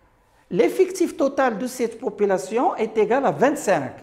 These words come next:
parce que cette enquête est, est, est, euh, est, est effectuée pour vingt-cinq familles.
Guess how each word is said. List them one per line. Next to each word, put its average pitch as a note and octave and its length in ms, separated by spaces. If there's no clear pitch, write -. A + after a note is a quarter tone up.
parce - 240
que - 200
cette F#3 300
enquête F#3+ 480
est, F#3 400
est, D#3 340
est, B2+ 760
euh, B2 1040
est, C3+ 340
est E3 200
effectuée G3 600
pour D#4 500
vingt-cinq D4 760
familles. F3+ 400